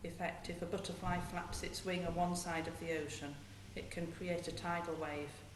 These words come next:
on the other by incremental action. So that was the focus of my own artwork, which underpinned the ideas for this project,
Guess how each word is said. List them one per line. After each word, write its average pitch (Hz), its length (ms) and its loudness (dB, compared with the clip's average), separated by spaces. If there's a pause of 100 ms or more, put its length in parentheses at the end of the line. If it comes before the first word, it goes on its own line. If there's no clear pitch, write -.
(540)
on 160 160 0
the 165 160 0
other 175 180 0 (200)
by 160 100 -4
incremental 160 800 -4 (220)
action. - 400 4 (140)
So - 200 -4 (960)
that 214 220 8
was 208 220 8
the 190 340 4 (420)
focus 220 440 6
of 185 180 -2
my 180 260 6
own 185 240 6
artwork, 156 600 4
which - 180 2
underpinned 170 680 2
the 165 80 2
ideas 160 600 0
for 165 60 0
this 175 260 -2
project, - 720 -6